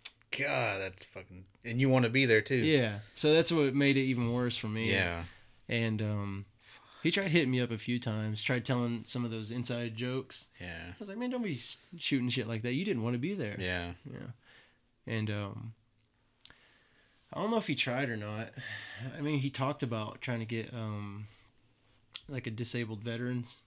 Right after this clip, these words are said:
Speaker 2: like, thing,
Speaker 1: Mm-hmm.
Speaker 2: which I got sent the same thing. Like, they sent me, um, a letter saying that I could, uh, get that, get, like, benefits and shit, and I said no.
Speaker 1: Mm-hmm.
Speaker 2: And, like, a lot of people told me, like, "You should do it," and I was like, "Dude," I was like, "I didn't complete it. I didn't deserve it."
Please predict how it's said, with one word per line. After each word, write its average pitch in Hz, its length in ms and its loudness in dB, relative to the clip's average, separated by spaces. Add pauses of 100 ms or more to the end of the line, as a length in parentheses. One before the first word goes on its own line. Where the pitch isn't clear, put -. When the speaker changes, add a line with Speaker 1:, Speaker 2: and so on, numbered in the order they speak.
(520)
Speaker 2:
like, - 160 -14
thing, 131 340 -2 (220)
Speaker 1:
Mm-hmm. 92 380 -6
Speaker 2:
which 131 240 2
I 135 140 2
got 139 180 0
sent 127 240 0
the 120 80 -6
same 117 300 -2
thing. 117 380 -6 (220)
Like, 107 240 -10
they 110 120 -6
sent 110 200 -6
me, 113 320 -4
um, 107 380 -10 (220)
a - 40 -10
letter 107 380 -4
saying 107 240 -8
that - 80 -10
I 107 80 -10
could, 107 200 -10 (920)
uh, 107 220 -8
get 107 200 -6
that, 110 340 -6
get, 117 160 -10
like, 123 140 -14
benefits 113 380 -8
and 113 100 -10
shit, 113 240 -8
and 110 100 -8
I 107 40 -6
said 104 180 -10
no. 101 380 -10 (240)
Speaker 1:
Mm-hmm. 98 100 -4
Speaker 2:
And, 110 100 -4
like, 117 140 -4
a 135 40 0
lot 165 180 2
of 165 40 -2
people 135 260 -2
told 120 280 -4
me, 110 80 -4
like, 98 180 -10
"You 123 100 -4
should 131 180 -8
do 117 120 -8
it," 110 40 -8
and 110 80 -10
I - 20 -8
was 104 80 -8
like, - 140 -14 (520)
"Dude," 170 180 -2
I 113 60 -2
was 110 100 -6
like, 110 100 -6
"I 147 60 -4
didn't 190 180 -8
complete 110 320 -8
it. 113 100 -8
I 117 40 -8
didn't 127 180 -6
deserve 123 340 -6
it." - 120 -16